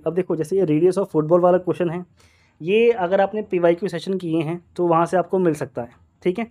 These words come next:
क्योंकि पहले इसका डायमीटर पूछ रखा है और डायमीटर होता है फुटबॉल के बारे में बात करोगे तो बाईस सेंटीमीटर और उसका हाफ निकलता है रेडियस। तो रेडियस है आपका फुटबॉल का ग्यारह सेंटीमीटर।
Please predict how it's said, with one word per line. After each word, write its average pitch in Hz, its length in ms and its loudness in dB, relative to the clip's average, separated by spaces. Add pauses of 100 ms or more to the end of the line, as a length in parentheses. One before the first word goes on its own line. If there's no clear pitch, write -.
क्योंकि 160 280 -6
पहले 180 260 -2
इसका 180 180 -4
डायमीटर 160 480 0
पूछ 139 140 -4
रखा 147 260 -4
है 190 140 -8 (360)
और 135 160 2
डायमीटर 165 380 0
होता 156 240 -2
है 156 80 -4
फुटबॉल 156 380 -2
के 160 80 -4
बारे 156 220 2
में 156 40 -4
बात 151 140 -2
करोगे 160 160 -4
तो 208 80 -2
बाईस 147 220 2
सेंटीमीटर 127 380 -6
और 156 120 0
उसका 180 220 -4
हाफ 151 280 -2
निकलता 135 260 -4
है 160 80 -4
रेडियस। 113 360 -8 (340)
तो 143 340 -2 (960)
रेडियस 151 360 0
है 170 60 4
आपका 160 160 -2
फुटबॉल 143 280 0
का 180 60 2
ग्यारह 160 200 2
सेंटीमीटर। 120 440 -8